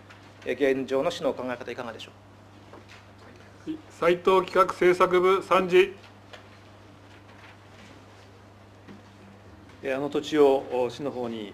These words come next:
Speaker 3: えー、まあ、く-、えー、健康センターの、えー、敷地について市の方で、えー、私有地にさせていただいたには、あー、経緯があって、住民のみな-、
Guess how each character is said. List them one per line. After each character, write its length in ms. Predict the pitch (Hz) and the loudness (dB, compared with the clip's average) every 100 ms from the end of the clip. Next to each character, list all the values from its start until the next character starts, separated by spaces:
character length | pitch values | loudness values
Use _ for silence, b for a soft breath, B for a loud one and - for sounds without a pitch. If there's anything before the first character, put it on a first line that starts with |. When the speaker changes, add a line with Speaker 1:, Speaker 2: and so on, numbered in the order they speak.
| 98 | -16
Speaker 3:
え 160 | 104 101 | -14 -10
ー、 40 | 117 | -10
ま 60 | |
あ、 40 | 107 | -10
く-、 120 | 117 - 120 | -12 -14 -10
え 520 | 110 104 101 98 101 - - | -8 -8 -8 -10 -14 -18 -8
ー、 20 | |
健 120 | 147 143 | -6 -2
康 80 | 170 | -2
セ 100 | 185 | -2
ン 40 | |
タ 80 | 131 | -4
ー 20 | |
の、 80 | 107 - - - | -6 -14 -18 -10
え 40 | 113 104 | -8 -8
ー、 40 | |
敷 220 | 101 - - | -10 -14 -12
地 100 | 143 | -12
に 80 | |
つ 140 | 139 160 | -10 -12
い 60 | |
て 220 | 156 110 - | -4 -6 -6
市 140 | - 131 | -12 -10
の 80 | |
方 160 | 113 120 | -6 -6
で、 180 | 104 104 B B B | -4 -8 B B B
え 720 | 110 104 104 101 98 98 95 - - - - - - | -8 -6 -6 -6 -8 -10 -12 -18 -20 -20 -20 -20 -20
ー、 40 | |
私 120 | - 135 | -10 -10
有 60 | |
地 120 | 123 107 | -10 -12
に 60 | |
さ 100 | 107 | -12
せ 100 | 113 | -10
て 80 | 110 | -10
い 60 | 110 | -4
た 100 | 123 | -2
だ 100 | 120 | -2
い 60 | |
た 120 | 117 110 - - - - 151 | -2 -8 -8 -20 -20 -16 -6
に 80 | |
は、 200 | 143 98 98 | -4 -4 -4
あ 40 | 98 101 | -8 -8
ー、 40 | 98 | 0
経 120 | 143 | 0
緯 100 | 107 | 0
が 180 | 101 98 | -4 -6
あ 40 | |
っ 20 | 104 | -10
て、 280 | - 107 | -8 -8
住 140 | 107 120 | -8 -8
民 80 | 123 | -8
の 80 | |
み 60 | |
な-、 100 | 123 | -6